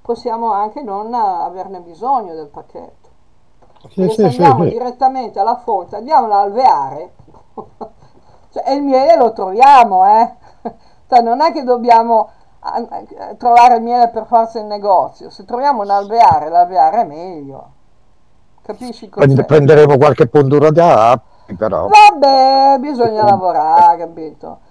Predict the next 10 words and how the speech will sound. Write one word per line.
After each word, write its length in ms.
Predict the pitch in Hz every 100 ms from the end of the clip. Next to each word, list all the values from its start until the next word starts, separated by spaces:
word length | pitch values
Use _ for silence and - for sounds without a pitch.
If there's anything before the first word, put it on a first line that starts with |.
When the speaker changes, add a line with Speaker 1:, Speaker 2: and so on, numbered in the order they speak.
| _
Speaker 1:
Bisogna 260 | 226 240 233
capire 460 | 233 226 226 220
come 320 | 214 202 196
trattare 440 | 190 190 - 185 180
le 140 | 165
api, 680 | 196 233 208 - 165 156 - _ _ _ _
perché 300 | - 208 196
se 180 | 190 226
non 240 | 214 247 247
vogliamo 560 | 240 240 233 214 185